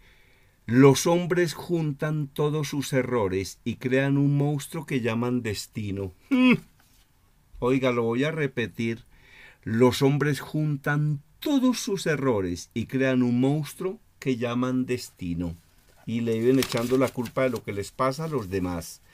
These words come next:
Me despido con algunas reflexiones de creatividad.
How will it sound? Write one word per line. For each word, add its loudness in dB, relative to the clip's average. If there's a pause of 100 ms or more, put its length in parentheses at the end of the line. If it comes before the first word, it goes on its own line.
(560)
Me 4
despido 4
con -2
algunas 0
reflexiones 0
de -2
creatividad. -2